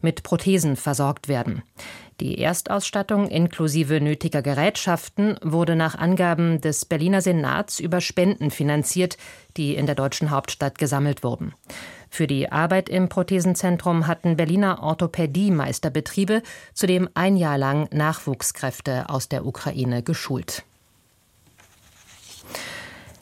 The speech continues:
Ägypten plant offenbar, seine militärische Präsenz an der Grenze zum Gazastreifen zu verstärken. Dazu sollen rund vierzigtausend Soldaten, Luftabwehrsysteme und Panzer in das Gebiet entsandt werden,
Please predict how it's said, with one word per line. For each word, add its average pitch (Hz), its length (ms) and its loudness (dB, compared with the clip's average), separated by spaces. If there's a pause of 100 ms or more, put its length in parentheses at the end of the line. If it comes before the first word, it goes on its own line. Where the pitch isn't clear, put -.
(140)
Ägypten 233 580 4
plant 240 380 2
offenbar, 196 520 4
seine 180 300 4
militärische 180 640 2
Präsenz 170 520 2
an 175 120 2
der 165 140 2
Grenze 170 380 2
zum 175 240 2
Gazastreifen 156 1000 0
zu 139 160 -2
verstärken. 147 720 0 (1200)
Dazu 151 320 -2
sollen 147 340 2
rund 143 220 0
vierzigtausend 160 720 0
Soldaten, 160 760 2
Luftabwehrsysteme 156 1300 0
und 170 200 0
Panzer 190 440 2
in 135 160 0
das 127 200 -2
Gebiet 131 340 -4
entsandt 131 420 0
werden, 139 300 2